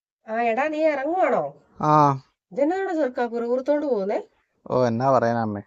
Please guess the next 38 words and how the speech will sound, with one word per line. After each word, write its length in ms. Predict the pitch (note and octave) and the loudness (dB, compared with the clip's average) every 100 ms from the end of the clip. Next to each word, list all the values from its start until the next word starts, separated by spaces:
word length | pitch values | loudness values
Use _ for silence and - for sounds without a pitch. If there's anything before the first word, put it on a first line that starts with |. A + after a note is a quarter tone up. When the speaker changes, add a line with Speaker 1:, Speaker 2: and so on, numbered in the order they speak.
| - | -10
Speaker 1:
ആ. 260 | - C4+ B3+ _ - - | -8 -8 -12 _ -10 0
Speaker 2:
അവളൊന്നും 320 | A#2+ B2+ C3 | 2 2 4
മര്യാദയ്ക്ക് 380 | B2 B2 B2 B2+ | 4 6 4 0
സംസാരിക്കുകയില്ല. 920 | A#2 G#2+ A#2+ B2 C#3+ C3+ A#2 A#2+ B2 - | -2 0 0 0 2 2 6 4 4 -2
എങ്ങോട്ടെങ്കിലും 480 | A2 A2+ A2+ A#2+ A#2+ | -2 0 0 0 0
ഒന്ന് 140 | A#2 | 0
കൊണ്ടുപോകാന്ന് 420 | A#2 A2 A#2+ A#2+ | -2 0 2 2
വെച്ചാ 220 | A#2+ - A2+ | 0 0 0
വെ-, 280 | A2 - | 0 0
വിളിച്ചാ 320 | A#2 A2 - A#2 | -2 -4 0 2
വരുവേ 420 | G#2+ G#2+ A2+ G2+ | 2 2 2 2
ഇല്ല. 140 | - | 0
Speaker 1:
അതാണോ? 460 | F#3 F#3+ D#3+ C#3 C#3 A3+ A3+ F#3 | -4 -2 -2 -4 -8 -18 -20 -12
എടാ, 220 | C#3+ D#3 | -8 -6
അതേ, 420 | D3 D3 E3+ - - _ E3 | -6 -2 -2 -4 -14 _ -12
ഈ 100 | E3+ | -6
കല്യാണം 440 | E3+ E3 F3 G3 | -4 -2 -2 -2
കഴിഞ്ഞ് 380 | F#3+ E3+ F3 F3 | 0 -2 -4 -6
അവളിങ്ങോട്ട് 460 | E3+ D#3+ E3+ E3+ E3+ | -4 -4 -2 -2 -2
വന്നിട്ട് 320 | D#3 D#3+ E3 | -4 -6 -6
ഇപ്പൊ 200 | E3+ D#3+ | -6 -4
ഒരാഴ്ച 380 | E3+ E3+ E3 D#3+ | -2 -2 -4 -4
ആകുന്നല്ലേ 640 | D#3+ D#3 F3+ F#3+ E3+ F3+ | -4 -4 -4 -2 -2 -2
ഉള്ളൂ. 420 | E3 E3+ D#3+ - - G#3 - | -2 0 -2 -4 -16 -20 -10
ആ, 100 | D#3+ | -10
അതിന്റെ 520 | C#3 B2+ D#3+ G3 A#3+ | -8 -10 -8 -4 0
ഒരു 200 | G#3+ G3+ | 0 0
ആ 220 | G3+ G3 | -2 -2
ചമ്മലും 640 | F#3+ G3 E3 E3+ F3 F3+ E3+ | -4 -6 -6 -4 -4 -4 -6
ചളിപ്പും 420 | D#3 E3 E3 F3 | -6 -6 -4 -6
ഒക്കെ 100 | E3+ | -4
കൊണ്ട് 240 | E3+ E3+ | -4 -4
പറയുന്നതായിരിക്കും. 720 | E3+ D#3 D#3+ E3+ E3+ D#3 D#3+ D3+ | -4 -4 -2 -2 -2 -4 -6 -4
നീ 100 | E3+ | 0
അത് 160 | E3+ | 2
വലിയ 180 | E3 E3 | 0 0
കാര്യമായിട്ടൊന്നും 600 | D#3 D3+ E3 D#3 D#3 D#3 | -2 -2 0 0 -2 -6
എടുക്കണ്ട. 360 | D3 D#3 D3 | -6 -6 -6